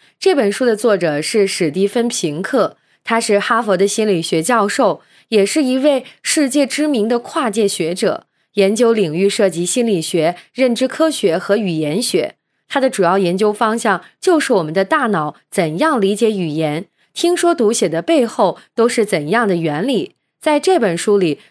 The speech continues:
作者为我们揭示了写作的底层逻辑，能覆盖到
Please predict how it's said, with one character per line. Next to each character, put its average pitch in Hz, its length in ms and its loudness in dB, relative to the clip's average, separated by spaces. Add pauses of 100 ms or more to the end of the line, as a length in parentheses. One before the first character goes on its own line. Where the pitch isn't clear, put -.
作 359 160 2
者 233 120 2
为 214 120 4
我 180 100 2
们 156 160 -4
揭 202 180 2
示 202 180 -2
了 165 220 0
写 147 280 -2
作 214 180 0
的 180 80 2
底 170 220 -4
层 180 240 -2
逻 156 200 2
辑， 185 320 -2 (280)
能 226 200 0
覆 339 140 -2
盖 285 220 0
到 247 260 0